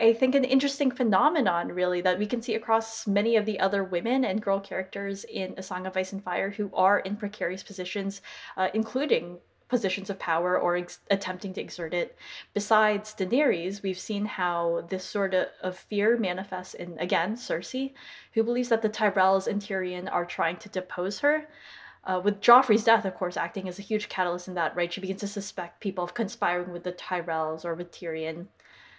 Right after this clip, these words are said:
But coming back to Arianne, as the story evolves, how does this fear drive Arianne's character development, right? Like,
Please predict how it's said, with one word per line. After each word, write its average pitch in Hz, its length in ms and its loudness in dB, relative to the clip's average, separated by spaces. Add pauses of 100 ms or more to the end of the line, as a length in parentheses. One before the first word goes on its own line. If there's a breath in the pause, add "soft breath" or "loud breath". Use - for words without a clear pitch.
(920 soft breath)
But 262 220 4 (1500 loud breath)
coming 277 280 8
back 269 180 8
to 240 100 2
Arianne, 196 500 6
as 185 160 2
the 202 80 -2
story 214 340 4
evolves, 247 460 4
how 247 180 8
does 254 160 0
this 233 220 -6
fear 254 400 4
drive 208 500 2
Arianne's 196 540 0
character 185 360 -4
development, 180 640 0
right? 98 220 -6
Like, 185 140 0